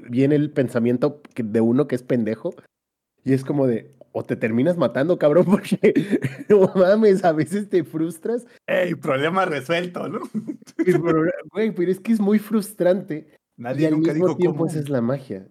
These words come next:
Speaker 1: Exacto, na-, nadie dijo cómo lo iba a ayudar, pero lo ayuda, ¿no?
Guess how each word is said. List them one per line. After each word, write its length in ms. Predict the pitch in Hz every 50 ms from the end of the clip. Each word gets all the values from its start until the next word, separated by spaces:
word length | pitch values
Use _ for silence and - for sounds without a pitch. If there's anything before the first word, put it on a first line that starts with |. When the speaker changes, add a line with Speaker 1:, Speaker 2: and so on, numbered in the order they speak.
| _ _
Speaker 1:
Exacto, 400 | 131 117 143 139 123 113 117 110
na-, 160 | 117 135 151
nadie 300 | 175 170 165 170 180 190
dijo 200 | 208 208 214 190
cómo 200 | - 190 190 190 180
lo 60 | 180
iba 100 | 180 180
a 40 | 180
ayudar, 300 | 160 139 135 147 156 156 -
pero 200 | 156 151 123 127
lo 200 | 135 131 139 143
ayuda, 360 | 135 131 131 131 131 123 113 110
¿no? 80 | 120